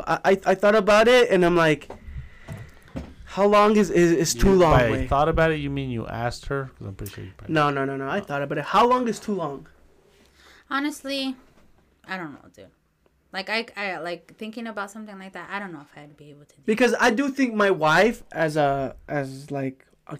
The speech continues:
Speaker 1: my one, n-, n-, not exactly, I, the love for her I have is the same as, like, one of my kids. You know what I mean?
Speaker 2: Mm-hmm.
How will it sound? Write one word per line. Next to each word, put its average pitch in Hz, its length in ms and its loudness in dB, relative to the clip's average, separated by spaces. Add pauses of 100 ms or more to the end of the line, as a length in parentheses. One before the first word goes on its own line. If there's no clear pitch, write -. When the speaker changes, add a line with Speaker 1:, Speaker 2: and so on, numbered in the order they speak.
(100)
Speaker 1:
my 156 220 -2
one, 160 240 -4
n-, 180 320 -2
n-, 185 40 0
not 202 300 6
exactly, 160 600 0 (600)
I, 180 140 2
the 185 200 2
love 220 220 4
for 233 120 4
her 214 100 2
I 202 140 6
have 180 300 4
is 175 120 2
the 160 80 -2
same 160 260 0
as, 156 220 0
like, 160 180 -8
one 156 140 -4
of 156 60 -4
my 135 100 -6
kids. 135 320 -6
You 143 60 -6
know 151 80 -4
what 143 40 -4
I 143 40 -4
mean? 165 220 -4
Speaker 2:
Mm-hmm. - 240 -14